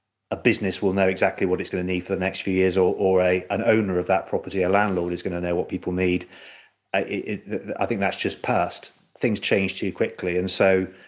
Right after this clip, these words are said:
you need to work in a collaborative way together, and that means being more operational. And to me, that's always been a way of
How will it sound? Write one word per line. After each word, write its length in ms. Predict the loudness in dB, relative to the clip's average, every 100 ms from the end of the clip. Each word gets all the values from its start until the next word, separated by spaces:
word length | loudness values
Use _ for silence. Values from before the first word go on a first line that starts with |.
| -20 _
you 180 | -2 2
need 240 | 4 2
to 120 | 0
work 280 | 2 2 2
in 60 | -2
a 60 |
collaborative 500 | -2 0 0 -2 -4
way 180 | 0 0
together, 480 | 0 2 2 2 -2
and 160 | -4 -4
that 120 | -4
means 220 | -4 -6
being 320 | 0 0 2 0
more 220 | 2 0
operational. 680 | 2 0 2 0 -4 -10 -8
And 120 | -6 -2
to 100 | 2
me, 320 | 2 2 0
that's 260 | -2 -2
always 200 | 0 0
been 180 | 0 0
a 80 | 4
way 240 | 4 6
of 220 | 4 2